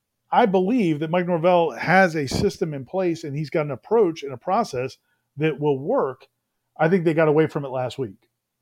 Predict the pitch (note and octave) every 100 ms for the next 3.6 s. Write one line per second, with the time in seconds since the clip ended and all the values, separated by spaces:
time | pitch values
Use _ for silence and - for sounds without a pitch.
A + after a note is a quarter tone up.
0 | D#3 C3+ C3 D3+ C3 C3+ C#3 C3+ C3 C3+
1 | C3+ C3+ C3 G3 F3+ D#3+ - _ - E3
2 | D#3+ E3+ F3+ D#3 C#3 F3 - D#3 D3+ D#3
3 | B2 F3 D#3+ C#3+ B2+ A2+